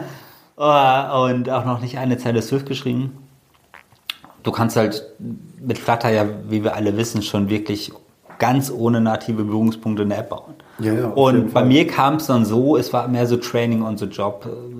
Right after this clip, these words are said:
Speaker 1: Es fing dann mal an, äh, in einer App möchte ich gerne anzeigen, ob das Gerät gerade mit dem Airplay-Gerät connected ist. So, und dafür gab's einfach kein Package. Ich weiß nicht, ob's jetzt eins gibt. Also ich wollte
Speaker 2: Mhm.
Speaker 1: einfach nur einen Status
Speaker 2: Mhm.
Speaker 1: haben,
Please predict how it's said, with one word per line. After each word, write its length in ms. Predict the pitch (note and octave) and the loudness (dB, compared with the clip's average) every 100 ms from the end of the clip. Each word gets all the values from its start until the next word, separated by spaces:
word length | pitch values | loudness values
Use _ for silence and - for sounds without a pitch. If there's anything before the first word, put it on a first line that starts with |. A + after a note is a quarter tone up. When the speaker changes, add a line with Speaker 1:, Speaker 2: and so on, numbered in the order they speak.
| A#2+ | -12
Speaker 1:
Es 120 | - | -6
fing 180 | D3+ D3 | -2 0
dann 160 | A#2+ | 2
mal 140 | A2+ G#2+ | 2 0
an, 280 | C#3 D3+ D3 - - - - | 0 -2 -4 -16 -20 -20 0
äh, 500 | B2 A#2+ B2 B2 B2+ A2+ C#3 | 4 6 6 4 2 -4 -6
in 80 | B2+ | -4
einer 360 | B2+ C#3 A#2+ A2 | 0 2 2 0
App 180 | C3 - | -2 0
möchte 260 | B2+ - | 0 0
ich 100 | - | -6
gerne 260 | - A2+ A2 | 0 2 2
anzeigen, 420 | A#2+ B2+ - A#2 | 0 -2 0 0
ob 80 | A2 | -2
das 160 | A2 - | -4 -2
Gerät 460 | G#2+ A2+ A#2+ - | 0 2 2 0
gerade 220 | - A2 A2 | 0 2 4
mit 140 | A#2 | 2
dem 100 | A#2 | -2
Airplay-Gerät 720 | A#2+ B2+ - G#2 G#2 G2+ G2 | -4 -6 -2 -2 0 -2 -2
connected 420 | - G2 - - - - | -6 -8 -8 -14 -14 -18
ist. 220 | - - | -20 -14
So, 80 | A2 | -10
und 80 | |
dafür 220 | A2 - A#2 | -8 -6 -2
gab's 240 | A#2 - | -2 -4
einfach 200 | A#2 A2 | -6 -6
kein 180 | A2+ G2+ | -6 -4
Package. 380 | B2 A2 G2+ G2 | -6 -6 -8 -8
Ich 80 | |
weiß 180 | G#2 A2 | -8 -8
nicht, 60 | G#2+ | -8
ob's 100 | - | -10
jetzt 160 | B2 | -10
eins 180 | C#3+ C#3 | -8 -8
gibt. 180 | D3 C3+ | -8 -8
Also 160 | A2+ A2+ | -10 -6
ich 40 | |
wollte 160 | C3 C3+ | -4 -2
Speaker 2:
Mhm. 60 | |
Speaker 1:
einfach 120 | D#3 | 0
nur 80 | D#3 | 0
einen 80 | B2 | 0
Status 460 | - C3 F3 F3+ D#3+ | 2 2 4 2 2
Speaker 2:
Mhm. 60 | |
Speaker 1:
haben, 240 | D3+ D3+ | 2 2